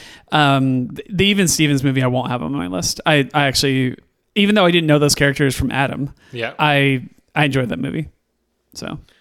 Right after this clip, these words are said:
Speaker 2: I'm very interested to hear your list because, as we prefaced before, it's kind of a weird time where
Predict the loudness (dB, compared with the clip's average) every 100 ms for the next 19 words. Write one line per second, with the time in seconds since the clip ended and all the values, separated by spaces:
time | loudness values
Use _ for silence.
0 | _ -14 -12 -10 -6 -4 -4 -6 -8 -12
1 | _ _ _ _ _ -4 -4 0 2 4
2 | 2 0 -2 -2 -4 0 0 0 -6 _
3 | _ _ -4 0 2 2 0 0 0 0
4 | -2 -10 -12 -6 -2 0 0 -2 -10 -14
5 | _ _ _ -2 0 0 -2 0 0 0
6 | -2 -4 -4 -6 -2 2 2 2 0 -2
7 | -4 -2 0 0 0 0 0 0 0 0
8 | -2 -8 _ -20 -20 _ -4 0 2 2
9 | 0 0 0 -2